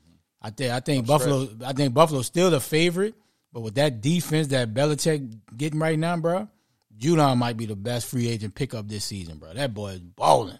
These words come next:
Speaker 1: And if you can win with defense and get enough from your offense, bro,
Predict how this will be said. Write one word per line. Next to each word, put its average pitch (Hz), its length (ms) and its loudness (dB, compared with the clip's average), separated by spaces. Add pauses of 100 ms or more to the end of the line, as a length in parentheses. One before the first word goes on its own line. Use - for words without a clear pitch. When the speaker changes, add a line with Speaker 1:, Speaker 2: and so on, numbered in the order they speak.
(680)
Speaker 1:
And 107 560 -4 (1300)
if 110 180 -8
you 175 140 2
can 160 220 4
win 147 200 4
with 117 200 -2
defense 127 560 -2
and 110 140 -6
get 120 140 -2
enough 110 420 -2
from 117 160 -2
your 113 340 -4
offense, 120 340 -6
bro, 117 300 -8